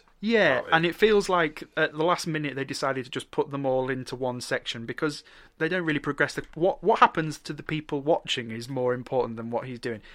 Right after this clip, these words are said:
Speaker 1: And
Speaker 2: Yeah.
Speaker 1: it just, again, this film seems to have a really odd pacing to it,
Speaker 2: Mm.
Speaker 1: which is mainly because what should be a film that's got quite an easy setup, which is kid becomes genius,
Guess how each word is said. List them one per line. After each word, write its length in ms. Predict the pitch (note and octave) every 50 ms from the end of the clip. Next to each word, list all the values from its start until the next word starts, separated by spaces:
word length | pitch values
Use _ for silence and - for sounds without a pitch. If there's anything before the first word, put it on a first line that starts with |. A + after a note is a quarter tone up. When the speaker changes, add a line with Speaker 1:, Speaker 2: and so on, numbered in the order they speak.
| - -
Speaker 1:
And 140 | - C3+ C#3+
Speaker 2:
Yeah. 60 | D3
Speaker 1:
it 40 | -
just, 260 | - F#3+ F#3+ - - - - - - - - - - _ - - _ _ _ -
again, 440 | D#3+ D#3 - F3 E3 C#3 C3 A#2+ - - - -
this 160 | E3+ E3+ -
film 300 | - - F#3 F#3 F#3 F3+
seems 280 | - - G3+ F#3+ F#3 -
to 80 | - -
have 180 | - C#3 B2+
a 60 | B2+ B2+
really 360 | C#3 D3+ D3+ D3 D3 D3 C#3 C3 C3+ - - _ -
odd 240 | C3+ C3 C3+ C3 - _ -
pacing 640 | - C#3+ C#3 C#3 - - - C#3+ C#3 C#3+ D3 D3 - -
to 180 | - D#3+ D3+
it, 180 | D#3 D#3+ - _ _ _ - -
Speaker 2:
Mm. 280 | A#2+ A#2+ A2+ G#2+ G#2 -
Speaker 1:
which 300 | C#3+ D#3 D#3 D#3 - -
is 220 | D#3 D3+ C#3+ - - _ - - - - _ - - _ _
mainly 500 | - D#3 C#3 D#3 D#3+ F3 F3+ F3 D#3+ C#3
because 520 | B2+ - C3 - - - C#3 C#3 C3+ - -
what 240 | D3+ A#3 B3 - -
should 400 | - - A#3+ B3 G3+ - D#3 -
be 400 | D#3 C#3 A2 G2 G#2+ A2+ A#2 - _ _ _ _ _ -
a 100 | C#3 B2+
film 420 | - - D#3 C#3+ C3+ C3 C3+ C3+
that's 180 | C3+ C3 - -
got 300 | - E3 D3 - - -
quite 460 | - - F3+ E3+ E3 E3+ D#3+ - -
an 200 | C#3+ C#3 C3+ C3 - _ -
easy 400 | D3 D3 D3+ C#3+ B2 C#3 C3+ B2+
setup, 500 | - - D3 C#3 - - - G#2 F#2 -
which 240 | C3+ B2+ - -
is 200 | B2 A#2 A#2 - - - - - - - _ _
kid 300 | - - D#3 D3 C3+ - -
becomes 440 | C#3 B2 - - C3+ B2 B2 A#2+ -
genius, 800 | - C3 B2 A#2 G#2 G#2 G#2+ G#2 - G#2+ - - - - -